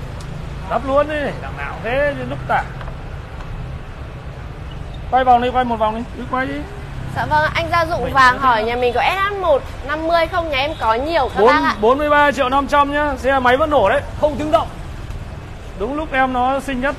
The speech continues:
Speaker 1: em nó ngoan nhất thì đuổi em nó đi ra khỏi nhà. Khổ thế. Mua xe mới máy kêu nha anh em nhá, nói vui thôi, anh em mua, đã từng mua xe mới biết là máy nó cứ sạt, sạt, sạt,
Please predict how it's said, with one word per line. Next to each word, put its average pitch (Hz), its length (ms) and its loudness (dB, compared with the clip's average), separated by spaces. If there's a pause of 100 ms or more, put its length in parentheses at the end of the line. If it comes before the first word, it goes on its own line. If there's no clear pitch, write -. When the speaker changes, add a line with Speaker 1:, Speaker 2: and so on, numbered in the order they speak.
Speaker 1:
em 247 180 -2
nó 240 240 0
ngoan 247 260 0
nhất 277 220 -2
thì 202 360 -6
đuổi 185 180 -4
em 214 180 -6
nó 233 60 -6
đi 220 180 -8
ra 214 100 -2
khỏi 156 160 -8
nhà. 151 220 -8 (180)
Khổ 156 80 -12 (140)
thế. 240 240 -2 (1120)
Mua 269 200 2
xe 285 180 4
mới 262 260 4
máy 262 200 4
kêu 277 280 6
nha 285 80 2
anh 277 100 2
em 269 140 0
nhá, 277 100 0
nói 262 180 2
vui 269 200 -4
thôi, 269 280 4 (180)
anh 247 100 0
em 254 180 -2
mua, 254 140 0
đã 247 180 0
từng 240 180 -4
mua 247 120 0
xe 247 120 -4
mới 226 240 -2
biết 262 160 -2
là 233 60 -8
máy 208 160 2
nó 269 100 -4
cứ 269 60 -8
sạt, 202 180 -8
sạt, 185 220 0
sạt, 180 240 -4